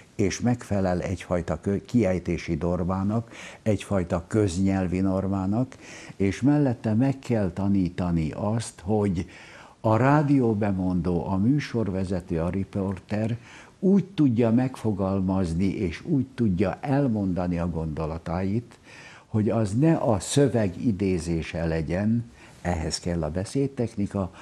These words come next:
hanem a gondolkodás erő-, eredményét értesse a hallgató számára.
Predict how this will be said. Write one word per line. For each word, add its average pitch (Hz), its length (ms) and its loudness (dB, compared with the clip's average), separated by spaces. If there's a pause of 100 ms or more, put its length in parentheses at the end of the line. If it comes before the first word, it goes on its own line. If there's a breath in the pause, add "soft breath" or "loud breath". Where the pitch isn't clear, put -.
(380 loud breath)
hanem 113 420 2
a 104 120 2
gondolkodás 104 920 2
erő-, 117 500 0 (160)
eredményét 95 1200 0
értesse 113 1040 -2
a 95 80 0
hallgató 85 600 -2
számára. 76 640 -6